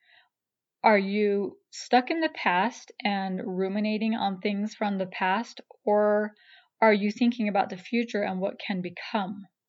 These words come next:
I know for a long time I was stuck in the past, and I finally realized it wasn't serving me to keep looping through those thoughts from the past again and again.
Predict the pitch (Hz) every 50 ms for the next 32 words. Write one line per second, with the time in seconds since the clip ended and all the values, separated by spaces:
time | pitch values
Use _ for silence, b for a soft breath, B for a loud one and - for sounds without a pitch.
0 | _ _ _ _ _ _ _ _ - 208 202 233 247 240 - 226 208 196 196 196
1 | 196 208 214 220 226 190 190 185 180 180 175 170 170 - - - 196 185 180 -
2 | 180 170 165 165 - - 185 170 156 147 - - - - - _ _ - 202 202
3 | 190 190 190 190 185 185 - _ _ _ _ _ _ - - 196 190 185 - 226
4 | 254 254 240 226 208 196 208 208 190 180 175 - - 196 208 220 226 247 247 -
5 | - - 254 269 269 240 208 185 180 180 180 175 180 180 - - 226 202 196 -
6 | - - b b b b b b b b b b _ _ _ _ _ 208 202 196
7 | 208 226 247 240 - 220 190 185 180 180 - 190 190 185 190 185 180 185 - -
8 | 202 180 180 - - - - 196 185 185 180 - - 214 202 185 165 - - _
9 | _ _ _ _ - - 202 180 202 190 190 185 185 - - 185 185 185 185 190
10 | 190 180 170 170 165